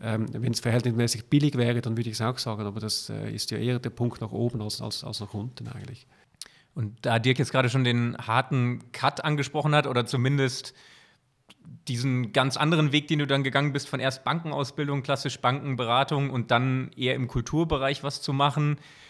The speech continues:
Speaker 2: Was hat dich denn damals ganz ursprünglich bewogen, erst die Bankenlehre zu machen und dann die Matura im zweiten Bildungsweg nachzumachen und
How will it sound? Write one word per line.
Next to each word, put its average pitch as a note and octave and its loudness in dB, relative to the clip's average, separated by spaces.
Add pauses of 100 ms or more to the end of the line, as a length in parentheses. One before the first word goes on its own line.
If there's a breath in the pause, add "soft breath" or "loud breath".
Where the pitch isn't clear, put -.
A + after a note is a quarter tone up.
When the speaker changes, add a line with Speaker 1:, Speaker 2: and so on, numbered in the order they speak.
(140 loud breath)
Speaker 2:
Was - 2
hat E3 4
dich E3+ 0
denn D#3+ 2
damals D3+ 4
ganz D3 0
ursprünglich D#3+ -2
bewogen, D3 -2
erst C3 -4
die C3 -2
Bankenlehre E3+ 2
zu E3+ -4
machen F3 0
und C#3 -2
dann D3 4 (840 soft breath)
die C#3 -4
Matura D#3+ 4
im C#3 0
zweiten D3 2
Bildungsweg C#3+ 0
nachzumachen D3+ 2
und C3+ -2